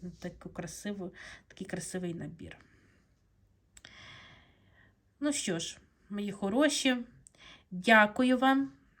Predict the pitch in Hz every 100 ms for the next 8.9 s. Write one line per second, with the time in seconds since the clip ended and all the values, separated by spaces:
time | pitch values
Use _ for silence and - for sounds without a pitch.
0 | _ - - - _ - 254 220 240 226
1 | 226 226 226 226 208 208 202 202 196 214
2 | 208 196 185 185 180 180 190 185 226 240
3 | 233 226 - - - - 220 254 254 214
4 | 240 202 185 185 185 175 165 - 190 196
5 | 180 175 190 214 254 294 - _ _ -
6 | - - - - - _ 202 208 196 190
7 | 185 208 214 196 180 - - - - 208
8 | 202 185 180 175 180 240 240 262 262